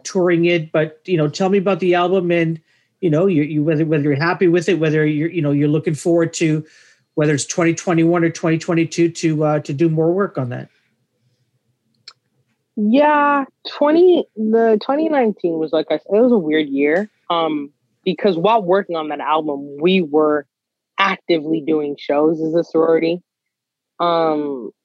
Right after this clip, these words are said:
Speaker 2: so dedic-, like I said, that was one of the main reasons that made me realize I can't dedicate the time to both of these things the way I, I have to. Um, because in the midst of wanting to do festivals and stuff like that, or do shows and stuff like that,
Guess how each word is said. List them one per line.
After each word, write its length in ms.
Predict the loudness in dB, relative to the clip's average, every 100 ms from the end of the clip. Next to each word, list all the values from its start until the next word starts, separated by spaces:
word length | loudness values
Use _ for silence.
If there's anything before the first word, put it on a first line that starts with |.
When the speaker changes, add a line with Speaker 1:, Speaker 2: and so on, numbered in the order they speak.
| _
Speaker 2:
so 680 | -12 0 2 6 6 4 0 -8 -16 -16 _
dedic-, 300 | 2 4 2 0
like 180 | 0
I 80 | 0
said, 260 | -2 -4 0
that 260 | -2 -2 -6
was 100 | -4
one 140 | -2
of 60 | -2
the 40 |
main 240 | -2 -4
reasons 300 | -4 -4 -2 -2
that 140 | 0
made 140 | 0
me 80 | 0
realize 220 | 0 -2 -4
I 100 | -14 -10
can't 280 | -2 2 2
dedicate 480 | 2 2 0 -2 0
the 80 | -2
time 340 | -2 0 0
to 100 | 0 0
both 180 | 0 2
of 80 | 0
these 160 | -2 -2
things 220 | -2 0 0
the 80 |
way 80 | 0
I, 200 | 0 -2 -4 -6
I 60 | -2
have 220 | -2 -2 _
to. 200 | -8 -8 _ _ _ _ _ -6
Um, 540 | -2 0 0 -2 -6 -6
because 680 | -6 0 4 4 4 0 -4 2
in 100 | 4
the 80 | 4
midst 300 | 2 0 -2
of 80 |
wanting 460 | 2 2 2 -2 -6 -6
to 240 | -4 -4 -4
do 180 | -2 0
festivals 500 | -2 -2 0 0 -2
and 140 | -4
stuff 160 | -4 -2
like 160 | -2 0
that, 320 | 2 2 2 0
or 120 | -4
do 180 | -4 -4
shows 260 | -2 -2 -4
and 100 | _
stuff 160 | -8 -4
like 180 | -6 0
that, 300 | 2 2